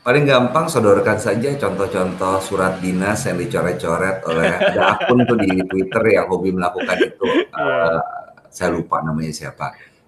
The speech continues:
Speaker 1: Nah, sodorkan aja itu. Kita akan melihat kenyataan bahwa banyak sekali tulisan yang dikeluarkan oleh lembaga resmi yang mengandung kesalahan-kesalahan berbahasa.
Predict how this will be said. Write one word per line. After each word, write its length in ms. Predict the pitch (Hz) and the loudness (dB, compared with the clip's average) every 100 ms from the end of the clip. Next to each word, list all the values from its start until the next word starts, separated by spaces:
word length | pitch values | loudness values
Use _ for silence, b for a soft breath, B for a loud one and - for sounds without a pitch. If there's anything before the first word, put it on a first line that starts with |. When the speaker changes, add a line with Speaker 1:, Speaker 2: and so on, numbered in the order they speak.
| - | -10
Speaker 1:
Nah, 320 | 85 82 73 - - | -4 -2 -2 -6 -2
sodorkan 480 | 127 120 123 127 170 | 2 4 6 4 4
aja 80 | 240 | 2
itu. 260 | - - - _ | 0 -8 -20 _
Kita 220 | - 135 131 | -6 -2 0
akan 240 | 117 101 | 2 2
melihat 260 | 98 98 - | 2 0 -2
kenyataan 640 | - - 90 87 78 85 117 | -14 -10 -6 -6 -4 -4 -2
bahwa 640 | 85 82 85 85 80 - _ _ _ _ _ _ - | -2 0 -2 -2 -4 -8 _ _ _ _ _ _ -4
banyak 460 | 101 104 107 107 | 0 2 2 -2
sekali 1080 | - - 101 95 92 101 120 131 131 127 - _ _ | -4 -4 0 2 2 4 2 2 -2 -6 -10 _ _
tulisan 600 | - 98 98 98 123 120 110 | -6 -4 -4 -2 0 2 2
yang 220 | 92 90 | 0 -2
dikeluarkan 640 | 90 - 87 87 85 104 | -4 -4 -2 -2 -2 -4
oleh 220 | 90 87 85 | -4 -4 -2
lembaga 400 | 82 80 78 78 | -2 -2 -4 -4
resmi 400 | 80 - 117 123 | -6 -4 -2 0
yang 160 | 82 | -2
mengandung 400 | 80 78 80 85 | -2 -2 -4 -6
kesalahan-kesalahan 880 | 85 78 80 82 80 78 76 78 78 | -8 -4 -2 -2 -6 -4 -2 -2 -4
berbahasa. 720 | 76 73 76 90 - 64 - | -6 -6 -4 -4 -4 -8 -12